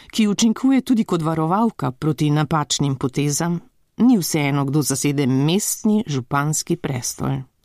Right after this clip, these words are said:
Ne samo v Ljubljani, tudi v drugih mestih in vaseh Slovenije. Z novim in modernim je zelo lahko preslepiti ljudi, da se lahkotno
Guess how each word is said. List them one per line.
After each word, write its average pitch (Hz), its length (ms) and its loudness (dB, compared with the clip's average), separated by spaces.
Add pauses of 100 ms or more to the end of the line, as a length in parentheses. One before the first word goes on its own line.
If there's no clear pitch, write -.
Ne 143 180 0
samo 285 340 2
v 196 40 2
Ljubljani, 135 600 0 (380)
tudi 170 220 2
v 160 60 2
drugih 254 460 2
mestih 185 440 0
in 208 120 4
vaseh 160 380 -2
Slovenije. 135 720 0 (920)
Z 160 180 2
novim 233 460 4
in 160 120 4
modernim 143 720 0 (280)
je 175 140 4
zelo 175 320 2
lahko 156 360 0
preslepiti 151 640 0
ljudi, 143 560 2
da 165 120 2
se 165 160 2
lahkotno 226 640 0